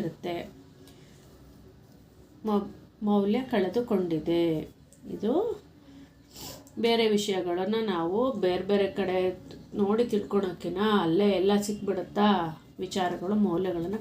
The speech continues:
ಕಳ್ಕೊಂಡಿದೆ. ನೆಕ್ಸ್ಟ್, ಮಕ್ಕಳು ಜಾಣರಾಗಿದ್ದಾರೆ, ಮಕ್ಕಳು ಮೊಬೈಲಿಂದ ಜಾಣರಾಗಿದ್ದಾರೆ. ಆ ಡಿಸ್ಅಡ್ವಾಂಟೇಜು ಅವಶ್ಯಕತೆಗಿನ ಜಾಸ್ತಿ ಜಾಣರಾಗ್ಬಿಟ್ಟಿದ್ದಾರೆ ಅನ್ನೋದೇ ಡಿಸ್ಅಡ್ವಾಂಟೇಜ್. ನಿಮ್ಗೆ ಏನೇನು ಅನುಕೂಲ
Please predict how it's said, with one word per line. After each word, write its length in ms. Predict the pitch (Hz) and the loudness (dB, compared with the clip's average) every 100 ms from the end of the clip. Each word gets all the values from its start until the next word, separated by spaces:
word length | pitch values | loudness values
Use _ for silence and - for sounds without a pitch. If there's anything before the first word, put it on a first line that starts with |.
| - | -4
ಕಳ್ಕೊಂಡಿದೆ. 600 | 160 165 170 156 156 151 151 - - - - - 202 | -4 -4 -4 -4 -4 -4 -4 -8 -16 -20 -20 -10 -8
ನೆಕ್ಸ್ಟ್, 280 | - - 208 220 | -8 -8 -4 -2
ಮಕ್ಕಳು 440 | 220 - 330 262 202 208 202 | -2 0 2 4 4 4 2
ಜಾಣರಾಗಿದ್ದಾರೆ, 720 | 165 185 175 160 160 156 156 - - - 185 | 0 0 -2 -2 -4 -6 -10 -16 -20 -14 -12
ಮಕ್ಕಳು 280 | 165 240 240 190 | -8 -4 -2 -2
ಮೊಬೈಲಿಂದ 500 | 160 185 185 180 214 196 | -2 -4 -4 -4 -6 -4
ಜಾಣರಾಗಿದ್ದಾರೆ. 680 | 165 180 175 165 - - - - - - - - | -4 -2 -2 -4 -8 -12 -14 -18 -20 -20 -16 -10
ಆ 60 | 190 202 | -4 -2
ಡಿಸ್ಅಡ್ವಾಂಟೇಜು 800 | 220 226 214 214 208 202 208 302 - - 226 | 2 2 4 2 2 2 2 0 -4 -2 2
ಅವಶ್ಯಕತೆಗಿನ 840 | 220 214 254 - 214 208 202 220 226 - | 2 4 4 4 4 4 4 2 0 4
ಜಾಸ್ತಿ 300 | 202 220 226 202 | 4 4 2 2
ಜಾಣರಾಗ್ಬಿಟ್ಟಿದ್ದಾರೆ 800 | 190 185 170 165 160 156 156 151 156 | 2 2 0 -2 -4 -4 -4 -6 -8
ಅನ್ನೋದೇ 300 | 170 - - 381 - - - - - - | -8 -8 -8 -8 -14 -20 -20 -18 -10 -4
ಡಿಸ್ಅಡ್ವಾಂಟೇಜ್. 720 | - - - 160 - - - - 247 | -4 -4 -6 -10 -12 -14 -12 -4 0
ನಿಮ್ಗೆ 260 | 277 254 214 | 0 2 2
ಏನೇನು 260 | 196 180 180 170 | 2 0 -2 -4
ಅನುಕೂಲ 300 | 170 180 | -4 -4